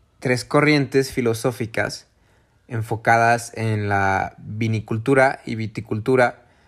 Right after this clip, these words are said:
La primer corriente sería la de los vinos orgánicos. Para que un producto sea considerado orgánico, se tiene que cultivar sin pesticidas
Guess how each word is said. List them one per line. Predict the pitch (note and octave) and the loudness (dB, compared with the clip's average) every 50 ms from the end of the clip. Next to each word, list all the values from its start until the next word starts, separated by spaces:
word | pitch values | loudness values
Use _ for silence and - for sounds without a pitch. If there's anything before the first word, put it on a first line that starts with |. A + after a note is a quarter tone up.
| _ _ _ _ _ _ | _ _ _ _ _ _
La | - C3+ C#3 C#3 C#3 C3+ C3 B2 - | 2 4 4 6 6 4 2 0 0
primer | C#3+ C3+ C#3 D3 D3+ D#3 D3 | 0 0 2 2 0 0 0
corriente | - G3 F#3 F3 E3+ D3 C#3+ C#3 - D3 C#3+ C#3 - - - | 0 0 2 2 2 0 0 2 2 2 2 2 0 -6 -14
sería | - - - A#2+ A2 A2 A2+ A2+ A#2 | -12 -8 -6 -4 0 2 4 4 6
la | A#2 A2+ A2 | 6 4 4
de | G#2+ G#2 | 4 2
los | G2+ G2+ G#2 G2+ | 0 -2 -4 -2
vinos | - A#2+ A#2+ C3 C3 B2+ - - - | -2 0 0 0 0 -2 -4 -6 -6
orgánicos. | A2 G#2+ G2+ G#2+ G2+ F#2+ F2+ - - - - - - - | -4 -4 -2 -4 -4 -6 -8 -10 -12 -14 -14 -16 -18 -2
Para | - C#3 B2 B2+ A#2+ | 2 2 2 2 2
que | - C#3 | 2 0
un | D3 C#3+ | 0 2
producto | F3 F3 F3 E3 D3+ D3 - D#3+ D3 | 2 4 4 4 2 2 0 0 0
sea | - D3+ C#3+ | 0 0 0
considerado | - D3+ C#3+ B2+ C3+ A#2+ A#2 A2 A2 A#2 A#2+ | 0 -2 -2 0 0 0 2 4 4 2 2
orgánico, | B2 A#2 A2+ A2 A2 B2 A#2 - C#3+ - - - _ _ _ _ _ _ _ _ _ _ _ _ _ _ _ _ | 0 0 0 -2 -2 -4 -4 -4 -6 -6 -6 -10 _ _ _ _ _ _ _ _ _ _ _ _ _ _ _ _
se | - - - - - - - - - - - B2+ B2 A2+ | -16 -12 -12 -10 -10 -10 -10 -10 -8 -4 -2 -2 -2 -2
tiene | A2+ - - - C#3+ C#3+ D3+ D#3+ E3 D#3+ | -6 -8 -2 2 2 2 2 2 -2 -2
que | - D3+ D3 D#3 D#3+ - - - _ - | -2 0 0 0 0 -2 -6 -10 _ -2
cultivar | C3 B2 A2+ A2 - A#2+ A2+ B2+ C3+ C#3 D3 E3+ - - _ _ _ _ _ _ _ _ _ | -2 -2 -2 -2 -4 0 2 4 4 4 2 -2 -8 -18 _ _ _ _ _ _ _ _ _
sin | - - - B2 A2 A2 G#2+ G#2 G2+ G2+ G#2 - _ _ _ _ _ _ - | -12 -8 -6 -4 -2 -2 -2 -2 -4 -6 -8 -12 _ _ _ _ _ _ -2
pesticidas | C3 A#2+ A2+ - - A#2+ A2 - C#3+ C#3+ D#3+ F3+ A3 D4 - - - | -2 -2 -2 -4 -6 -8 -4 -2 0 2 2 0 0 -4 -10 -16 -20